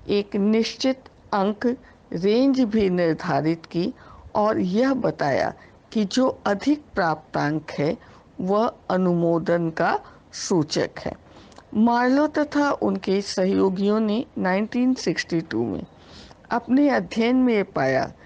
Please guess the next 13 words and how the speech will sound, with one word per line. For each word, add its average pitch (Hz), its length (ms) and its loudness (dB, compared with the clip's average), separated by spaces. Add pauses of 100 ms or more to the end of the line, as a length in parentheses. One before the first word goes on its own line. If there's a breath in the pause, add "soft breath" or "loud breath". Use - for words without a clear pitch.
(340 loud breath)
कि 233 280 0
ऐसे 247 440 2
प्रयोज्य 139 760 -2 (440 soft breath)
जिनमें 269 580 4
कि 214 400 -2 (480)
यह 262 300 2
अनुमोदन 208 840 2 (100)
अभिप्रेरणा 170 880 0 (460 loud breath)
अधिक 220 420 0
मात्रा 170 520 0
में 160 220 0
होती 139 520 -4
है, - 180 -4